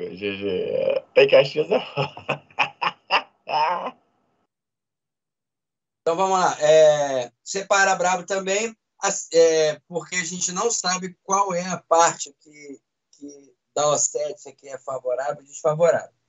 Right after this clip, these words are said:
Speaker 2: Então a gente separa e depois a gente volta. Porque pode ser que nesse, nesse meio haja algum que com certeza esteja certo. O negócio é não se, não se desesperar na resolução da questão.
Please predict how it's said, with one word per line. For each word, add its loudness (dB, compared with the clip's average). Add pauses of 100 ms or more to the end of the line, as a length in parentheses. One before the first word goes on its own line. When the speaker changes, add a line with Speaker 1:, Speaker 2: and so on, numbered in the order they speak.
(260)
Speaker 2:
Então 0
a -6
gente -12
separa 4
e -4
depois -4
a -4
gente -8
volta. 2 (220)
Porque -6
pode 2
ser -2
que -12
nesse, -6 (360)
nesse 2
meio 4 (160)
haja 2
algum 2
que -10
com -4
certeza -4
esteja -2
certo. -4 (880)
O 0
negócio 4
é 2
não 0
se, -8 (200)
não -4
se -16
desesperar 0
na 0
resolução -6
da 0
questão. -12